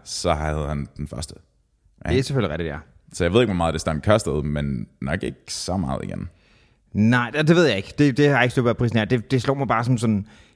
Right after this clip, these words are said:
Speaker 2: præsentøst til en gang, øh, til en grad, hvor det er
Speaker 1: Oh.
Speaker 2: begrænsende for din kunst.
Speaker 1: Ingen tvivl.
Speaker 2: Hvorimod omvendt, jeg tror, var det Wu-Tang, apropos, øh, som, øh, som lavede et, jeg tror, de lavede en plade, som der lavede, var en kopi af på et tidspunkt.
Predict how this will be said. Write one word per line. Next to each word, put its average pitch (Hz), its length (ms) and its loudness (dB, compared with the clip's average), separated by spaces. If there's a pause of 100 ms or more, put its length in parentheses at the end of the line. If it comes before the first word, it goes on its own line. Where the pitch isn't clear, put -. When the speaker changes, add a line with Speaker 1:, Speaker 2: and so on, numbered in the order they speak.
(180)
Speaker 2:
præsentøst 131 600 2
til 139 60 2
en 120 120 4
gang, 113 340 2
øh, 127 100 2
til 127 100 4
en 117 100 2
grad, 120 220 4
hvor 117 80 0
det 104 200 -2
er 95 240 2
Speaker 1:
Oh. 104 220 4 (340)
Speaker 2:
begrænsende 127 580 2
for 113 100 0
din 95 160 0
kunst. 107 380 0 (580)
Speaker 1:
Ingen 85 240 0
tvivl. 71 160 -10 (300)
Speaker 2:
Hvorimod 127 260 4
omvendt, 139 240 2
jeg 127 100 4
tror, 143 180 0
var 127 120 0
det 160 100 4
Wu-Tang, 143 640 2
apropos, 107 400 0 (440)
øh, 101 280 4
som, 98 300 0
øh, 82 560 -6 (720)
som 113 260 2
lavede 120 460 4
et, 113 320 -2
jeg 117 120 2
tror, 165 140 2
de 160 100 -2
lavede 147 200 2
en 117 140 2
plade, 135 340 2
som 135 120 -4
der 123 60 4
lavede, 120 220 2
var 147 260 4
en 196 140 2
kopi 165 300 2
af 160 140 4
på 165 100 2
et 139 60 0
tidspunkt. 151 420 0